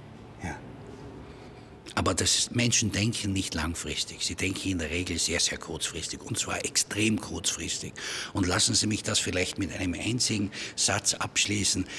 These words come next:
Speaker 2: Selbst das längste Menschenleben, Herr Kluge,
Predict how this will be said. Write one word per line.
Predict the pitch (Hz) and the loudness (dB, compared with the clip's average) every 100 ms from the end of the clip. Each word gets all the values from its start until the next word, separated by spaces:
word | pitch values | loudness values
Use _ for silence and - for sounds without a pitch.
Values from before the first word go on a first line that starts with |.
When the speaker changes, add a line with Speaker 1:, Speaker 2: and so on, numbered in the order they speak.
| - | -6
Speaker 2:
Selbst | - 117 113 110 - 104 | 2 4 4 4 2 4
das | - | 4
längste | 98 101 131 165 151 - 123 | 4 6 6 6 6 4 4
Menschenleben, | 117 117 135 113 110 98 98 95 90 | 4 4 6 4 4 4 4 2 2
Herr | 87 90 | 2 0
Kluge, | - 101 95 85 78 78 | 0 0 2 0 -2 -2